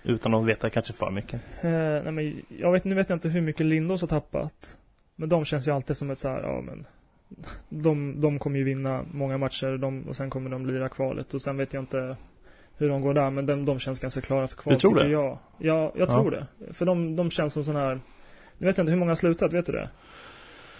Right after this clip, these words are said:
Speaker 1: Oj, du, den där listan är inte uppdaterad i min skalle. Eh, jag vet att ett par har ju gått. Sen har de ju signat några, ett
Speaker 2: Okej,
Speaker 1: lag och
Speaker 2: ja, men
Speaker 1: sådär.
Speaker 2: då kanske jag, då kanske det har hänt mer än vad jag trodde då.
Speaker 1: Eh, men Malmström är ju kvar och Wiklund slutar ju.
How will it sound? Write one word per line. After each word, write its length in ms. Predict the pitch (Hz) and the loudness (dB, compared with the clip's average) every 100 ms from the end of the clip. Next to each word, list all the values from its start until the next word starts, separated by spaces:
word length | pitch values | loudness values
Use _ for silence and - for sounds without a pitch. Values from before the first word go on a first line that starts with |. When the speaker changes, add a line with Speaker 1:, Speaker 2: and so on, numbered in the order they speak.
| - - _ - | -20 -20 _ 0
Speaker 1:
Oj, 420 | 160 165 123 101 - - - - - - | 6 8 6 2 -6 -10 -12 -14 -18 -16
du, 200 | 131 127 | -2 0
den 120 | 120 120 | 2 0
där 80 | |
listan 340 | 131 123 - 120 | -2 -4 -4 -6
är 40 | |
inte 160 | 110 113 | -4 -6
uppdaterad 400 | - 107 123 113 | -8 -4 -2 -2
i 20 | |
min 140 | 127 | -4
skalle. 300 | 123 117 113 113 - - _ - | -4 -4 -2 -4 -8 -20 _ -10
Eh, 60 | 117 117 113 117 113 | -4 -2 0 0 -2
jag 80 | 117 | -2
vet 140 | 120 | -4
att 220 | 117 - | -6 -6
ett 240 | 120 113 - | -4 -4 -4
par 260 | 123 135 | 0 2
har 120 | 117 117 | 2 0
ju 80 | |
gått. 520 | 113 110 _ - - - - | -2 -4 _ -12 -12 -14 -20
Sen 180 | - 120 | -8 -2
har 40 | 120 | 0
de 40 | |
ju 40 | 117 | 2
signat 380 | 123 117 117 | 4 6 6
några, 260 | 117 113 113 | 4 4 2
ett 60 | - | 2
Speaker 2:
Okej, 120 | - | 4
Speaker 1:
lag 80 | - | 4
och 40 | |
Speaker 2:
ja, 40 | - | 4
men 80 | 147 | 2
Speaker 1:
sådär. 140 | 151 | 4
Speaker 2:
då 60 | 170 | 4
kanske 300 | 180 170 165 | 4 4 6
jag, 220 | 151 147 | 8 6
då 60 | |
kanske 300 | 151 170 - | 2 0 2
det 60 | 147 | 2
har 40 | |
hänt 160 | 147 139 | 2 0
mer 180 | 160 147 | 2 2
än 100 | 139 | 4
vad 100 | 151 | 4
jag 220 | 147 143 | 4 2
trodde 280 | - 151 165 | 2 4 4
då. 180 | - - - - - _ _ - | 2 -4 -16 -20 -20 _ _ -2
Speaker 1:
Eh, 480 | 131 - - - - | 0 0 -4 -4 0
men 160 | 123 131 | 4 8
Malmström 580 | 135 107 - 139 135 | 8 8 4 4 4
är 40 | 131 | 4
ju 100 | 123 | 2
kvar 380 | - 113 110 107 | 4 4 6 4
och 260 | 107 104 | 2 6
Wiklund 380 | 139 120 135 147 | 4 6 4 6
slutar 320 | 147 117 - | 4 4 4
ju. 140 | 95 | 0